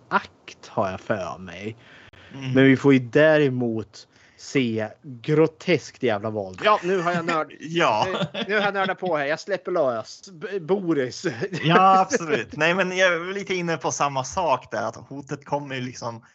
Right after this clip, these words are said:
Speaker 2: sakta, ehm, fram, och det är väl inte förrän kanske en halvtimme, f-, ja, ungefär en halvtimme när den första dansscenen det här
Speaker 1: Mm.
Speaker 2: sker, då vi ser,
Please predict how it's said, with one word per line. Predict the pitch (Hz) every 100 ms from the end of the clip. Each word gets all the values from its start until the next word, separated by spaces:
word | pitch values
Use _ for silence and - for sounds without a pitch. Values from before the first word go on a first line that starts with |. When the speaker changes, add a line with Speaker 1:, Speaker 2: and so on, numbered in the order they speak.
| _ _
Speaker 2:
sakta, | - 135 - - 147 127 - _ _ -
ehm, | 117 117 101 - 50 50 _ _ _ _ _ _ - -
fram, | - 127 120 110 101 -
och | - 117 - _ - - - _ - - _ _ _ _ _ -
det | 117
är |
väl | 135
inte | 139 135
förrän | 165 160 - -
kanske | 151 143
en | 135
halvtimme, | 135 135 120 - 147 143 143
f-, | 135 135 - _
ja, | - - 123 135
ungefär | 165 160 165 160 165
en | 151
halvtimme | 151 139 127 156 156
när | 143 135
den | 131 131
första | 127 - 127
dansscenen | 127 123 120 - - 143 139 123 113 113 123
det | -
här | 110 113 104
Speaker 1:
Mm. | 110 107 -
Speaker 2:
sker, | - 110 107 98 117 - _ _ _
då | 117 113 113 104 107 - _ _ _
vi | 123 123 117 123 - - - -
ser, | 139 120 117 113 113 113